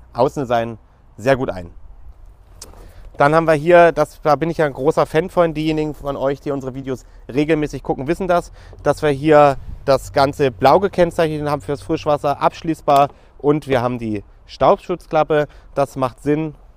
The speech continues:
und ist einfach gut. Des Weiteren auch hier nochmal eine Staubschutzklappe, darunter verbirgt sich der Außen-T-V-Anschluss. Also wer sagt, okay, ich möchte draußen mein T-V-Gerät anbringen, der kann das tun,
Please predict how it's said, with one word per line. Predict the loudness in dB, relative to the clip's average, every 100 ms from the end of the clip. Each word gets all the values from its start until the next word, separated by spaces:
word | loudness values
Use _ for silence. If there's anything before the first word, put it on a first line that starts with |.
| -18
und | -10 -8 -10 -16 -20 -20 -16
ist | -12
einfach | -8 -4 -4 -6 -10 -20 -2
gut. | 0 0 -4 -20 -20 -20 -20 -18 -6
Des | -2
Weiteren | 4 4 4 2 0
auch | -4 -6 -6 -20 -20 -20
hier | -12 -2 0
nochmal | 2 0
eine | -2
Staubschutzklappe, | -2 -2 -2 -6 -6 -4 -2 0
darunter | 0 0 0 0 -2
verbirgt | -4 -2 -2 -2
sich | -10 -10
der | -10 -2
Außen-T-V-Anschluss. | 2 2 2 -8 -8 -2 0 0 -2 -4 -4 -4 -20 -20 -8
Also | -6 -4 0
wer | 0
sagt, | 0 -4 -6
okay, | -8 -4 -4 -4 -8 -10 -10
ich | -12 -4
möchte | -4 0 0 0 -2 -4
draußen | 0 0 0 -4
mein | -6 -6
T-V-Gerät | -10 -6 -4 -4 -8 -10 -12 -20 -8
anbringen, | -4 -4 -4 -8 -8 -10
der | -8
kann | -6 -6
das | -8
tun, | -6 -6 -6